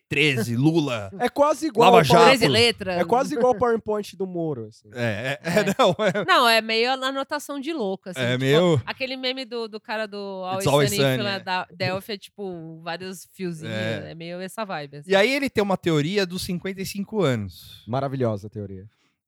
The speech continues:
Speaker 1: Que a teoria diz o seguinte: que a cada cinquenta e cinco anos acontece algo que muda a história do, do, que revoluciona o, o plano político brasileiro.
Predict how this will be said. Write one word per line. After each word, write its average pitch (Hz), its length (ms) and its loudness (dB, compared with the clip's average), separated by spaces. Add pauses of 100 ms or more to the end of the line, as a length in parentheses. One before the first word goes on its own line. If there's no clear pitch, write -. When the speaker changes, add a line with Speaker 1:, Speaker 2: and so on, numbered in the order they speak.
(100)
Speaker 1:
Que 135 400 -2 (100)
a 135 100 -4
teoria 151 320 -4
diz 160 160 -6
o 156 60 -6
seguinte: 120 460 -8
que 120 80 -10
a 117 80 -6
cada 175 260 0
cinquenta 165 460 -4
e 156 40 -4
cinco 143 360 -4
anos 151 260 2
acontece 170 600 -2
algo 151 320 2
que 202 120 -8
muda 160 420 0
a 185 40 4
história 165 420 2
do, 175 160 -4 (140)
do, 156 340 2 (380)
que - 80 -2
revoluciona 196 720 4
o, 214 40 -2 (120)
o 180 140 0
plano 208 320 4
político 196 420 -2
brasileiro. 147 560 0